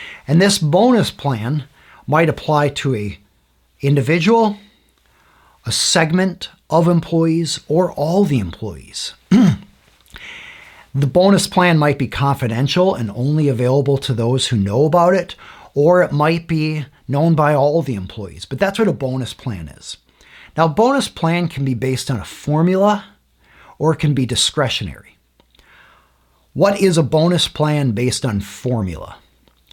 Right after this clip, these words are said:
That is a bonus or additional compensation, uh, that the company will give to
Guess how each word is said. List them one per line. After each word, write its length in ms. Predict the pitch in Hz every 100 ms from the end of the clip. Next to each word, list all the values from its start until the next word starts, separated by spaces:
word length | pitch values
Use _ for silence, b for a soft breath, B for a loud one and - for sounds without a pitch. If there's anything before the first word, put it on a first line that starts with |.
| b b b b b b b b b b b b b b _ _ _ _ -
That 200 | 147 196
is 180 | 208
a 100 | 170
bonus 800 | 120 120 143 185 202 202 - - - _ _ _ _
or 160 | 113 107
additional 440 | 110 139 160 180
compensation, 1080 | 175 - 175 165 165 - 165 151 - 170 160 - _ _ _ _ _ _ _ -
uh, 440 | 120 120 110 107 - _ _
that 180 | - 135
the 80 | 123
company 440 | - 156 170 196
will 160 | 190 175
give 220 | 147 160
to 260 | 160 147